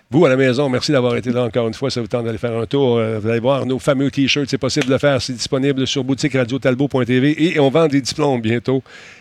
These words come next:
qui sont très reconnus, autant reconnus que l'Université YouTube. Il y a l'Université Talbot. Un, on charge moins cher. Puis deux, on vous donne, vous les gardez. <laughs> Qu'est-ce que tu fais là, toi, là ? T'as mis ta capine ? C'est quoi ?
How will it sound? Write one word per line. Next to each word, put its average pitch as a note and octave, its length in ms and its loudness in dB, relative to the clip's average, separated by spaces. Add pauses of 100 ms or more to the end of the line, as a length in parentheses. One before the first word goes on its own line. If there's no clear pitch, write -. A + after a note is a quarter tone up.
(200)
qui A#2 80 -4
sont A#2+ 260 -2
très D#3+ 220 4
reconnus, C3+ 460 0 (380)
autant C#3+ 300 2
reconnus B2+ 400 0
que - 80 -4
l'Université A2+ 560 -4
YouTube. A2+ 400 -2 (220)
Il - 20 -6
y G#2+ 60 -6
a - 20 -6
l'Université G#2+ 480 -8
Talbot. G2+ 360 -10 (340)
Un, C3 220 -2 (640)
on G#2 120 -8
charge A#2+ 240 -4
moins A#2+ 180 0
cher. C3 260 -2
Puis - 120 -12
deux, B2 140 -2
on A2+ 140 -4
vous A2 220 -8
donne, A#2+ 280 -4
vous G2+ 140 -10
les A#2 80 -6
gardez. A2 280 -10
<laughs> - 1700 -4
Qu'est-ce D#3+ 180 -6
que - 60 -10
tu - 40 -12
fais B2+ 120 -4
là, A#2+ 160 -2
toi, A#2 140 -8
là ? A2 180 -4
T'as B2+ 120 -4
mis B2 100 -4
ta C3+ 120 -2
capine ? C3+ 400 -2 (400)
C'est B2 100 -10
quoi ? - 80 -20